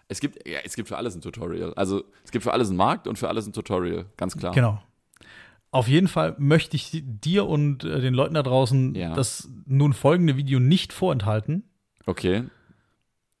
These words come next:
Speaker 2: Ähm,
Speaker 1: Wir packen sie in die Shownotes, aber jetzt, äh,
Speaker 2: wir packen sie in die
Speaker 1: erzähl mir.
Speaker 2: Shownotes, und zwar Bo Miles heißt der gute Mann. Ich bin
Speaker 1: Ja.
Speaker 2: drüber gestolpert. Ich fand den Titel unfassbar faszinierend.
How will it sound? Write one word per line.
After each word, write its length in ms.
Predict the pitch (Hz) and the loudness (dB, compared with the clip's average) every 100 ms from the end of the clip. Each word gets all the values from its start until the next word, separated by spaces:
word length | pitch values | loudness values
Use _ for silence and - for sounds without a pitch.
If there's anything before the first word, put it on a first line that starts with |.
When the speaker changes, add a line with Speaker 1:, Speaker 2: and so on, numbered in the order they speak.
| _ - | _ -2
Speaker 2:
Ähm, 360 | 135 139 139 139 | 2 4 4 4
Speaker 1:
Wir 60 | |
packen 200 | 87 101 98 | 0 -2 0
sie 80 | |
in 40 | 92 | 0
die 80 | 87 | 2
Shownotes, 540 | 92 92 117 165 - | 2 2 0 -4 -6
aber 220 | 98 87 87 | -4 0 0
jetzt, 280 | 92 - | -2 -6
äh, 260 | - 78 131 | -6 -6 2
Speaker 2:
wir 100 | 143 | 2
packen 240 | 123 180 175 | 4 2 2
sie 100 | 151 | 4
in 40 | |
die 60 | 135 | 2
Speaker 1:
erzähl 60 | 143 | 2
mir. 20 | |
Speaker 2:
Shownotes, 480 | 143 156 170 208 - | 2 2 0 -4 -6
und 200 | - 135 | -2 -2
zwar 320 | - 131 143 | 0 -2 -2
Bo 400 | 139 101 143 196 | -2 2 6 6
Miles 560 | 160 135 170 139 117 - | 6 4 4 2 0 2
heißt 200 | 123 - | 2 2
der 80 | 120 | 0
gute 180 | 117 110 | 2 2
Mann. 360 | 107 147 202 - | 2 0 -2 0
Ich 100 | 127 | 2
bin 100 | 180 | 4
Speaker 1:
Ja. 120 | 185 | 6
Speaker 2:
drüber 220 | 214 233 | 6 6
gestolpert. 580 | 120 - 123 113 156 180 - | 6 0 -2 -2 -2 -4 -6
Ich 100 | - | -8
fand 280 | 160 165 160 | -4 -2 -2
den 160 | 123 | -4
Titel 320 | - 190 - 147 | -6 -8 -6 -8
unfassbar 720 | - 160 147 - 180 - 151 131 | -2 0 0 -2 -4 -2 0 0
faszinierend. 960 | - 127 - - 131 160 120 143 202 | 0 -4 -4 -4 -2 -2 -2 -4 -6